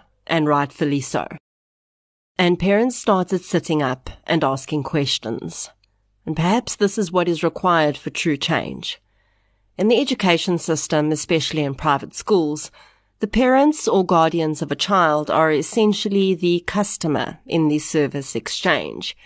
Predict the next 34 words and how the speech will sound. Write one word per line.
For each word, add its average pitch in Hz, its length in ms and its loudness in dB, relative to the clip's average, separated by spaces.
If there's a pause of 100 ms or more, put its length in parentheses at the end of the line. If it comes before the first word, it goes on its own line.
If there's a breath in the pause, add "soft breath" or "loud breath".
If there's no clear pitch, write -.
(380 loud breath)
and 165 200 2
it 165 140 2
is 160 360 0
perhaps 151 540 -2
only 185 460 4
when 165 240 2
these 151 300 0
customers 170 720 0 (320 loud breath)
start 269 360 0
to 294 100 0
demand 180 600 4
that 160 180 -2
their 151 140 2
service 220 460 2
providers, 147 840 0
the 151 200 -2
schools, 170 680 -2 (420 loud breath)
take 262 320 0
this 208 200 0
issue 185 400 0
extremely 202 600 0
seriously 139 840 0
and 156 240 -2
protect - 500 -4
not 160 200 0
only 151 300 0
their 151 220 0
children, 160 600 -2 (380)
but 226 120 0
also 277 400 2
children 190 460 2
at 180 200 0
other 226 220 0
schools, - 640 -6